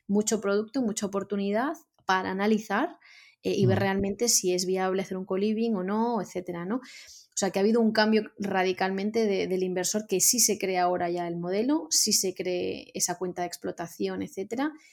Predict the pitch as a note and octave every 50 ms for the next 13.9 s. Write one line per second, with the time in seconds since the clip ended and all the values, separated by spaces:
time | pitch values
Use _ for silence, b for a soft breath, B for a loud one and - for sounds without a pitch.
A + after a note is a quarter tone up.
0 | B B B - G3 - G#3 G#3+ G#3 - A3+ A3 G#3+ F#3 F3+ F#3+ G3+ A3 A3 -
1 | G3 F#3 F#3 F#3 F#3+ G3 A3 A3+ - - _ _ _ _ _ - - G3 G3 F3+
2 | F#3 G3 F3+ F#3 G3 G3+ - G3+ G#3 C4 B3 B3 G#3+ G#3 G#3 F#3+ F3+ F3+ G3+ G#3+
3 | G#3+ - G#3+ G3+ G3+ G#3+ A3 A3+ A3+ G3+ G3+ G3+ F#3 F3+ - G3 F#3+ A#3 A#3+ C4
4 | B3+ B3+ B3+ B3+ B3 B3+ A#3+ A3+ A3+ A#3+ B3 C#4+ D4+ D4 B B B B - F#3
5 | F#3 F#3+ F3+ - F#3 F3 G#3+ G#3+ C4 C4+ C4 C#4+ A#3 A3 G3 F#3 F3 E3+ E3 E3
6 | - A3+ B3+ B3 A3 F3 E3 - - B B B B B B B _ - G3+ B2+
7 | B2+ B2 A2 G#2+ G#2+ - - - - - - - G3+ G3+ F#3+ - - A3+ A#3+ C4
8 | A#3+ - A#3+ A#3 B3+ D4 - - - F#3+ F#3+ F#3+ F#3 F#3+ G3 G3+ A3+ A3+ A3+ A3
9 | A3+ A#3+ A#3+ B3+ B3+ B3+ C#4 D4 D4 - B3+ F3 F#3 - F#3+ F#3+ G#3 G#3+ A3+ A3
10 | A3 A#3+ B3 A#3 A#3 - - A#3 A3+ A3+ A3+ A3+ A#3 B3 B3 B3+ F#3+ F#3 F#3+ G3+
11 | G#3+ G#3+ B3 A#3+ A#3 - - F#3 F#3 F#3+ F#3+ - C4 A3+ G3+ G3+ A3+ A#3+ A3+ G#3+
12 | A3+ A#3+ A#3 A#3 C4 - - - F#3 - F#3 - A3 A3 A3 A3 A#3 A3 A#3 A3+
13 | A3 G3+ G3 G3+ G#3 G#3+ A3 G#3+ A3 - B3 A#3+ A#3 C4 D#4+ D#4+ B